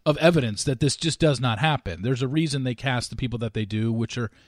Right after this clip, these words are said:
usually type A personalities, that you're gonna butt heads, you're gonna clash. And the fact that you're all fighting for the same common goal here, of course it's gonna happen.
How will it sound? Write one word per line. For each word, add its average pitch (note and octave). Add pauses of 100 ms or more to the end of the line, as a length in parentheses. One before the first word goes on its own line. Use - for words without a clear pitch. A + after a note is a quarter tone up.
usually C#3+
type C3+
A B2
personalities, A2 (360)
that D3+
you're D#3+
gonna F#3
butt B2+
heads, D#2
you're C#3
gonna E3
clash. D#2+
And D3
the B2+
fact A#2+
that B2
you're A#2
all B2
fighting A#2+ (360)
for C3
the A#2+
same C3
common B2+
goal C#3
here, G#2
of -
course G#3+
it's G3+
gonna D#2
happen. -